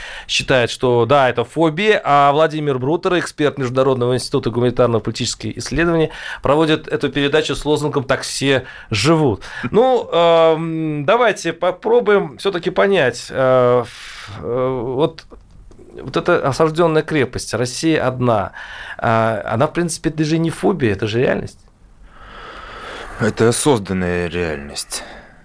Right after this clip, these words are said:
Speaker 2: Это неестественная
Speaker 1: Это, то есть,
Speaker 2: реальность.
Speaker 1: получается, что сначала мы получили фобию у нашего руководства, Кремль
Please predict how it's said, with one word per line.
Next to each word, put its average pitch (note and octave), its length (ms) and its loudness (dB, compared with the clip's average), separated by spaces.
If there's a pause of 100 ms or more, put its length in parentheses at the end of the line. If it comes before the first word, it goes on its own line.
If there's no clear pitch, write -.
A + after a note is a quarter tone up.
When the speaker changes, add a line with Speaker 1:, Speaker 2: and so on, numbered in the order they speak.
(280)
Speaker 2:
Это F#2 240 -2
неестественная G2+ 680 2
Speaker 1:
Это, F2+ 60 -2
то F2 40 2
есть, F2 140 2
Speaker 2:
реальность. F2 60 2
Speaker 1:
получается, F3+ 380 2
что D3 120 -6
сначала F#3 260 0
мы E3+ 80 2
получили D#3+ 500 0
фобию B2 640 0
у F#3 160 2
нашего F#3 340 2
руководства, F#3+ 600 2
Кремль D#3+ 340 2